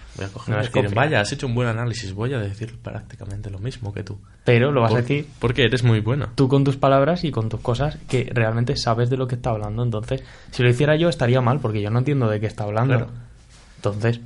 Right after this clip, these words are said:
Speaker 2: pero como lo haces
Speaker 1: A ver,
Speaker 2: tú, que
Speaker 1: a
Speaker 2: sí
Speaker 1: mí
Speaker 2: que
Speaker 1: hay cosas
Speaker 2: entiendes.
Speaker 1: que se me escapan, pero básicamente también sí.
Speaker 2: Pero eres músico y controlas de esta movida.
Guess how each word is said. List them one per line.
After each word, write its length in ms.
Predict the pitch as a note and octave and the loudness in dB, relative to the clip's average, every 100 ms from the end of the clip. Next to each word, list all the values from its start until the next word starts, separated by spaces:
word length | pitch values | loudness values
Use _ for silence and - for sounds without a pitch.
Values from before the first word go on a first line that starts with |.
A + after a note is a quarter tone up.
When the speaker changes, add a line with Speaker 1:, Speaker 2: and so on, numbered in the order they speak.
| - | 0
Speaker 2:
pero 160 | A2+ | 2
como 140 | A2+ G#2 | 2 0
lo 60 | G#2+ | 0
haces 100 | A2 | 2
Speaker 1:
A 40 | |
ver, 100 | A2+ | 0
Speaker 2:
tú, 60 | - | 2
que 60 | G#2+ | 0
Speaker 1:
a 20 | |
Speaker 2:
sí 60 | |
Speaker 1:
mí 60 | A2 | 4
Speaker 2:
que 60 | A#2 | 4
Speaker 1:
hay 40 | |
cosas 100 | A#2 | 4
Speaker 2:
entiendes. 200 | A#2+ A#2 | 2 2
Speaker 1:
que 80 | A2 | -2
se 80 | G2+ | -6
me 60 | G2 | -6
escapan, 360 | G2 G2 G#2 B2+ - - | -6 -4 -4 -6 -8 -8
pero 260 | G#2+ A2+ | -6 -2
básicamente 540 | G#2+ G#2 G#2 G#2 G#2+ G2+ | -2 -2 -4 -4 -4 0
también 340 | G2 - G2 | 4 4 4
sí. 80 | - | 4
Speaker 2:
Pero 180 | A2+ A2+ | 4 6
eres 200 | A2+ A#2 | 4 2
músico 440 | A#2 A2 A#2+ A#2+ | 2 2 0 2
y 120 | A2+ A#2 | 0 0
controlas 560 | G#2+ - G#2 G2+ G2+ | -4 -2 -6 -4 -6
de 80 | G#2 | -8
esta 160 | - G#2 | -10 -8
movida. 400 | G2 G2+ G2+ | -8 -8 -12